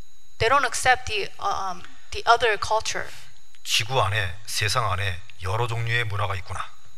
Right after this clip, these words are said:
Speaker 1: So inside the world, in this world, there are many different cultures.
Speaker 2: 여러 종교가 존재하는구나.
Speaker 1: And also many religions exist.
Speaker 2: 네, 그거를 알고 내가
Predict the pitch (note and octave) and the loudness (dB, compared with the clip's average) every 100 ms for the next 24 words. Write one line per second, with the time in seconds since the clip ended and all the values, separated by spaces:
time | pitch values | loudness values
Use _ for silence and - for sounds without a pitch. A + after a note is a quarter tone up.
0 | - - - - A#3 G#3 C4 C#4 - B3 | -6 -6 -4 -2 -2 -2 -4 -4 0 4
1 | B3+ B3 G#3 G3+ G3 A3+ G#3+ G3 G#3+ B3 | 4 2 0 -4 0 2 2 0 -4 -4
2 | B3+ C#4+ - A3+ G#3+ G#3 G3+ G3+ A#3+ D4 | -2 -2 0 0 -2 -2 -4 -4 -6 -6
3 | D#4 - A3+ - A#3 - - B3+ - - | -8 -4 -4 -2 -4 -4 -2 -2 -4 -6
4 | - F#2 A2+ B2+ B2 - A2+ A2 A2 A2+ | -6 0 2 2 4 4 4 0 4 6
5 | D#3 - - - - - - G#2+ G2+ F#2 | 6 2 -6 -6 -6 -2 0 0 0 0
6 | A2+ F2+ D#2+ - G#3+ G#3 A3 - A3+ G#3 | -2 -4 -4 -4 0 4 4 2 -2 -4
7 | A#3 C#4 D4 B3 A3 G#3+ A#3 G#3 F#3+ - | -4 -4 -4 -4 -2 0 0 -2 -4 -6
8 | - - G#3 - B3+ D#3+ - - - - | -6 -8 -6 -2 -2 -2 -4 -4 -6 -6
9 | - - - - - - B2 C#3 C#3+ D#2+ | -6 -6 -6 -6 -4 -2 0 2 4 4
10 | G#2+ A#2 D3 - - - - - - C#3+ | 2 4 2 2 -6 -6 -4 0 4 4
11 | - | 2